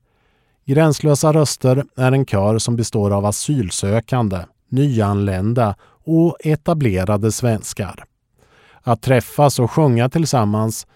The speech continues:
skapar ett sammanhang bortom språkliga och sociala barriärer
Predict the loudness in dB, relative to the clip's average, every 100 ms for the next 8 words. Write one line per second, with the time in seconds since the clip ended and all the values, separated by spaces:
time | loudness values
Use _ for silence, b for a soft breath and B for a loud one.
0 | _ -14 -2 2 2 2 -2 -2 -2 0
1 | 0 0 0 0 0 -2 -2 -2 0 -2
2 | -2 0 0 -2 -6 -2 0 0 -2 -4
3 | -2 -2 0 0 0 -2 0 0 2 2
4 | 0 -4 -6 -6